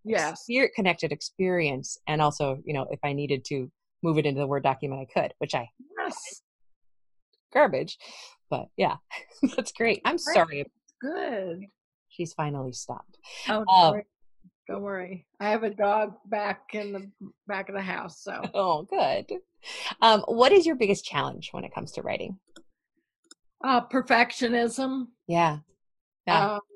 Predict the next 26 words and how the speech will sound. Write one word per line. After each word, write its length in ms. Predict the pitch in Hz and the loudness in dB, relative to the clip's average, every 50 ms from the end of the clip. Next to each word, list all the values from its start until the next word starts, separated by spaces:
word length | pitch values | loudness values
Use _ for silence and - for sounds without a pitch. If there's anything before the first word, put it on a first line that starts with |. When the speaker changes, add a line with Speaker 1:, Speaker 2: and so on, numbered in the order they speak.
| - - 170 _ _ | -20 -20 -20 _ _
Speaker 1:
and 360 | - 196 196 208 202 196 196 - _ _ | 0 2 2 2 2 0 -4 -10 _ _
with 240 | 214 226 226 226 - | 0 0 0 0 -2
The 100 | - 240 | -8 -8
Silver 400 | - - - 254 254 233 240 233 | -8 -2 0 0 2 4 2 2
Baron's 440 | 226 233 220 220 226 220 202 - - | 2 2 2 2 0 -2 -4 -4 0
Wife, 340 | 233 240 262 269 277 269 - | 2 2 4 4 2 0 -2
for 180 | - 233 226 | -4 -2 0
instance, 520 | 220 226 226 214 - - 220 208 202 196 - | 0 0 -2 -4 -6 -6 -4 -4 -4 -4 -2
that, 320 | - 214 220 226 233 226 - _ _ _ _ | -2 0 2 2 0 -2 -4 _ _ _ _
that 360 | 247 233 240 247 254 220 - - - | 2 4 4 4 4 2 0 -4 -6
novel 720 | 233 214 202 190 214 214 214 208 233 226 220 214 202 202 | -2 0 2 4 4 4 4 2 2 2 2 2 2 2
is 520 | 190 190 190 190 180 - - - - - _ _ | 2 0 0 -4 -8 -12 -16 -18 -18 -20 _ _
a 100 | 202 196 | -6 -6
topic 720 | - - - - 208 190 208 214 214 226 214 202 190 - | -6 -10 -4 2 4 4 4 4 2 -2 -2 -2 -2 -2
that 180 | 202 185 180 190 | -2 -2 -2 -2
obsessed 680 | 185 185 - - - 233 214 214 214 214 - - - | -4 -6 -6 -2 0 2 2 2 2 0 -10 -12 -8
me, 440 | 202 202 196 196 190 190 190 - - _ _ | -6 -4 -2 -2 -2 -4 -6 -10 -16 _ _
um, 420 | - - 175 180 175 170 165 180 180 - | -4 -2 -2 -2 -4 -4 -6 -6 -6 -6
for 100 | 202 185 | -6 -6
decades. 880 | 175 - - 170 170 - - 185 151 127 104 104 117 - 180 - - - _ | -2 0 2 2 0 0 -2 -4 -4 -2 -2 -4 -6 -8 -12 -18 -20 -12 _
And, 540 | 202 190 180 180 180 175 180 190 185 175 180 - _ _ _ _ _ _ _ _ _ _ _ | -6 -4 -2 -2 -2 0 -2 -2 -4 -6 -10 -12 _ _ _ _ _ _ _ _ _ _ _
um, 520 | 175 170 170 170 175 170 175 190 190 170 - _ _ _ _ 196 165 - | -2 -2 0 0 0 0 -2 -4 -8 -10 -12 _ _ _ _ -14 -8 0
Baby 240 | - 196 190 190 196 | 0 0 2 2 0
Doe 160 | 196 190 185 | 0 0 -2
Tabor, 720 | 185 - 196 214 196 196 190 190 190 185 185 185 180 - - - | -2 -4 -2 0 0 0 0 0 0 0 0 0 -2 -4 -4 -2
um, 480 | 165 175 175 170 175 175 175 175 170 | -2 0 0 -2 -4 -6 -8 -10 -12